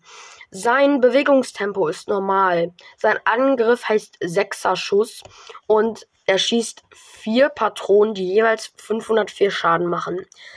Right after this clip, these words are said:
Seine Reichweite ist hoch und die Lade-, also Nachladegeschwindigkeit ist normal. Der Superskill ist der Kugelhagel. Colt ballert eine wuchtige Salve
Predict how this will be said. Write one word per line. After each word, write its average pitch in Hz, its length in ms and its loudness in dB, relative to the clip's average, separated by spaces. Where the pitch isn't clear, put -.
Seine 277 280 2
Reichweite 269 500 0
ist - 240 -6
hoch 214 260 4
und 202 260 0
die 190 220 -8
Lade-, 214 540 0
also 180 240 -4
Nachladegeschwindigkeit 175 1300 -6
ist - 240 -14
normal. 175 640 -4
Der 277 120 4
Superskill 175 600 0
ist - 240 -6
der 240 140 2
Kugelhagel. 170 1080 0
Colt 277 680 2
ballert 233 500 0
eine 185 480 0
wuchtige 220 420 -2
Salve 214 720 2